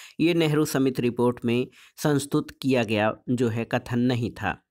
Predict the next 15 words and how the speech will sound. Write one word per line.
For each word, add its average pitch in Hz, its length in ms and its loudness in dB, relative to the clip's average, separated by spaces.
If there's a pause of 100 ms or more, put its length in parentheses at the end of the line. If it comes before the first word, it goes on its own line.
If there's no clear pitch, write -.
(280)
अगला 135 220 2
प्रश्न 143 300 -2
है, 151 280 0 (300)
कौन 196 240 2
सा 190 280 0
एक 170 220 2
नेहरू 147 320 2
समिति 143 360 0
रिपोर्ट 143 380 0
उन्नीस 139 280 2
सौ 131 100 0
अट्ठाईस 127 460 -2
के 147 140 -2
स्रोत 151 360 -2
से 170 340 0